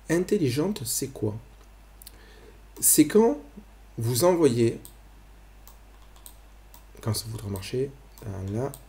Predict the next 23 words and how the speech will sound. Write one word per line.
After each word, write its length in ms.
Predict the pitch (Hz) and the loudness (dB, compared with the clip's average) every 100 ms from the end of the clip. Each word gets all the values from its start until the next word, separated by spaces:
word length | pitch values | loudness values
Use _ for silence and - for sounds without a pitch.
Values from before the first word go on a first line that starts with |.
| - - - - - - | -20 -20 -20 -20 -20 -10
c'est 180 | - 113 | -4 0
quand 140 | 190 | 0
vous 100 | 175 | 0
décidez 440 | 139 147 - 147 127 | 2 0 0 -4 -4
d'envoyer 580 | 170 156 135 107 113 202 - - - - - - - - - | -4 -2 -2 0 -4 -4 -16 -20 -20 -20 -20 -20 -20 -20 -6
une 240 | 180 208 147 | 4 4 4
flotte 400 | - 135 123 139 185 - - - - - - - - - - - - - - - - - - - - | 0 -2 0 -2 -4 -8 -20 -20 -20 -20 -20 -20 -20 -20 -20 -20 -20 -20 -20 -20 -20 -20 -20 -20 -6
sur 440 | - - 175 185 | 0 2 4 4
une 120 | 165 | 4
mine 380 | 131 123 123 160 - - - - - | 2 2 0 -2 -8 -20 -20 -6 0
où 160 | 143 | 2
il 60 | 123 | 6
y 60 | 139 | 6
a 160 | 165 - | 6 -2
déjà 500 | 113 131 113 123 139 - - 117 | -4 -2 0 -2 -4 -12 -10 -6
d'autres 440 | 104 151 147 135 | 2 4 4 0
personnes. 540 | - 107 - 92 92 101 - - - - - - - - - - - - - - - - - - - - - - - - - | -2 -6 -6 -6 -8 -10 -14 -20 -20 -20 -20 -20 -20 -20 -20 -20 -20 -20 -20 -20 -20 -20 -20 -20 -20 -20 -20 -20 -20 -20 0
Quand 160 | 170 185 | 4 4
vous 160 | 151 | 2
voyez 360 | 135 139 160 156 | 4 4 6 4
ce 140 | - | 4
qui 200 | 123 127 | 0 0
reste 400 | 117 143 147 - | 4 2 2 -4